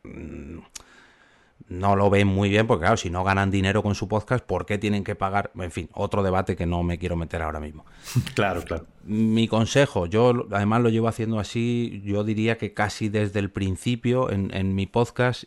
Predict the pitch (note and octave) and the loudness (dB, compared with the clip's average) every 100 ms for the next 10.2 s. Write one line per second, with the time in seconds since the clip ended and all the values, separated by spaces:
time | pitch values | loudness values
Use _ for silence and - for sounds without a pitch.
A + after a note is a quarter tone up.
0 | - G#2 G#2 G2+ G2+ G2 F#2+ F#2 F#2 F2+ | -6 -2 0 0 -2 -2 -4 -4 -6 -8
1 | - - - F#2 F2+ F#2+ A2+ A#2 A2 G2+ | -12 -10 -2 0 2 2 6 6 6 6
2 | G2 G2+ A2 - F#2 - A2+ G#2 A2 - | 4 6 4 4 0 4 2 2 -4 -8
3 | F2 G#2 G2 F#2 F#2 G2 F#2 F2 F#2 F#2+ | -8 -4 -2 -4 -6 -4 -4 -2 -4 -2
4 | G#2 A2 F#2 F2+ F2+ E2+ G#2 - A2 - | -2 0 -2 -2 -4 -2 -2 0 -2 -2
5 | G2+ F#2 G2 F#2 F#2 F#2 G2 - F2+ E2+ | -4 -4 -4 -4 -4 -4 -4 -4 -6 -2
6 | G2+ F2+ F2 - G#2 F#2+ F2 D#2 D#2+ - | -2 -2 -4 -6 -6 -4 -4 -4 -6 -10
7 | - - - - G2 F2+ F2+ E2 - E2 | -18 -20 -20 -6 -2 0 0 -2 -4 -6
8 | E2 F2 - - - - - - - F#2 | -6 -6 -8 -12 -20 -20 -20 -14 -6 -4
9 | F2+ F#2 G#2+ G2 F#2+ F#2 G#2 - F2+ D#2+ | 0 2 2 2 0 0 -2 -2 -2 -2
10 | D#2 | -6